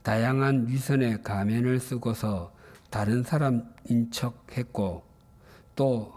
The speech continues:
허영의 비늘을 달고서 자신을 과시했습니다. 하지만 우리 속에서 울리는 불안과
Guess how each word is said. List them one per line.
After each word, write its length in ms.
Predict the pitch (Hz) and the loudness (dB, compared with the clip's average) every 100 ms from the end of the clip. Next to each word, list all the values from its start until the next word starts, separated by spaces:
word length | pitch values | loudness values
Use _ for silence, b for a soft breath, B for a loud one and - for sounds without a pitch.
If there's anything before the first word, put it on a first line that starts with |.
| - | 2
허영의 540 | 175 151 131 120 107 - | 4 6 4 2 0 -4
비늘을 580 | - 156 139 117 110 98 | 2 4 4 2 0 0
달고서 760 | 110 113 120 117 107 95 82 - B B - | -2 -2 0 -2 0 -4 -6 -14 B B -8
자신을 760 | - 113 113 135 113 101 87 - | -2 -2 0 2 2 0 -4 -10
과시했습니다. 1080 | - 87 87 - 113 110 - 101 87 82 80 - - - - - - B B B | -6 -4 -4 -4 -4 -4 -4 -4 -4 -8 -12 -20 -20 -20 -20 -20 -20 B B B
하지만 720 | - 156 151 127 117 101 90 B B 127 | 0 2 4 4 2 -2 -6 B B -2
우리 260 | 131 143 | 2 2
속에서 520 | 143 170 156 123 120 | 2 0 2 0 -2
울리는 760 | 117 127 131 139 113 110 95 90 B B B - | -2 0 2 4 4 2 -2 -8 B B B -2
불안과 840 | 143 139 139 139 120 110 98 | 4 6 6 4 2 0 -2